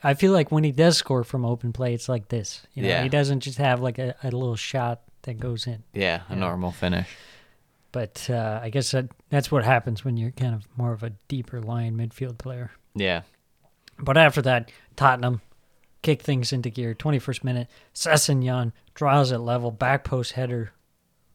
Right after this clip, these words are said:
Speaker 1: Beautiful cross from Kulusevski, has to be said.
Speaker 2: Oh, he's fantastic. I love that guy.
Speaker 1: Yeah, he is very talented. I mean, he has been one of the best players since he's come to the league.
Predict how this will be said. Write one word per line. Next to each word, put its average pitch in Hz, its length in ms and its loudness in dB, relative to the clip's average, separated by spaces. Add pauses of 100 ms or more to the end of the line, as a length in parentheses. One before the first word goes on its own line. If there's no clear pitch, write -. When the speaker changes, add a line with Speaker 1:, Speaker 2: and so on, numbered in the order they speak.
(460)
Speaker 1:
Beautiful 143 300 2
cross 107 340 0
from 107 380 -8
Kulusevski, 113 640 -6 (120)
has 127 340 4
to - 80 -8
be 113 160 -8
said. 104 400 -10 (120)
Speaker 2:
Oh, 90 180 -2
he's 92 220 -4
fantastic. - 640 -6 (580)
I 101 80 0
love 95 240 0
that 90 160 -6
guy. - 260 -10 (520)
Speaker 1:
Yeah, 139 340 4
he 139 260 2
is 127 220 2
very 131 360 2
talented. 117 480 -4
I 117 120 -6
mean, 117 300 -4 (760)
he 131 360 -2
has 120 260 -4
been 120 480 -2 (680)
one 165 160 4
of 147 60 2
the 131 60 2
best 127 240 0
players 120 440 0
since 139 300 0
he's 123 180 -4
come 127 260 -2
to 123 120 -8
the 113 60 -10
league. 110 220 -10